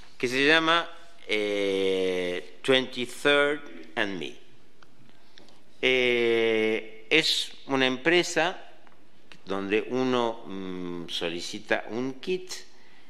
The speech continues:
que, eh, para tomar una muestra de saliva y por solo noventa y nueve dólares uno lo envía a los Estados Unidos y viene de vuelta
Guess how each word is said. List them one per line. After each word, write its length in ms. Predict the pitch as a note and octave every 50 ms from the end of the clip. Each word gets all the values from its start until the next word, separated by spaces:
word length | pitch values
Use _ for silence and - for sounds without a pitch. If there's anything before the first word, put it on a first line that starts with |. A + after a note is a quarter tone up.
| - - - - - -
que, 480 | - D#2+ D#2 D#2+ E2 E2+ - - - -
eh, 1200 | - D#2+ D#2 D2+ C#2 C#2 C#2 C#2 C2+ C2+ C2 C2 C2 B1+ B1+ B1 B1+ B1+ B1 B1 A#1+ A#1+ A#1+ - - - - - - - - - - - - - -
para 240 | - E2 D#2+ D#2 D2+
tomar 360 | - F#2 F#2 G2 A2 A#2 A2+ G2+
una 260 | D#2 F2+ F2 F2 F2+
muestra 400 | F#2+ G#2 G#2+ G#2 - - - E2+
de 120 | F#2 G#2
saliva 680 | - - B2 B2 C3+ C#3 C#3 C3 B2+ C3+ C#3+ E3 - - - - - - - - -
y 120 | - A2 G#2
por 280 | G2 G2 A2 A2+ A2+
solo 420 | A2 - - E3 D#3+ D3+ C3 A2+ F#2+
noventa 440 | F#2 F2+ F2 F2 F2 E2+ D#2+ F#2+ F#2
y 80 | F#2+
nueve 320 | G2+ A2 A#2+ C3 C3 C3+ C#3
dólares 540 | D3 D3 D3 C#3+ C#3+ D3 D3 D3 - - -
uno 240 | G2+ G#2 G#2 G#2 G2+
lo 140 | G2 F#2 F2+
envía 320 | F2 F2 F2+ G2+ G#2 G2+
a 40 | F#2+
los 160 | F#2 F2+ -
Estados 460 | F#2 F2 - - G#2 G#2 G#2+ G#2 -
Unidos 460 | B2 B2 B2 A#2 A2+ A#2+ C3 B2+ B2+ -
y 80 | - E2+
viene 280 | E2 F#2 G2+ G#2+ G#2+ G#2+
de 100 | G#2+ A2
vuelta 580 | A2+ A2+ A#2+ A#2 A2+ A#2 - A#2+ B2 C#3 -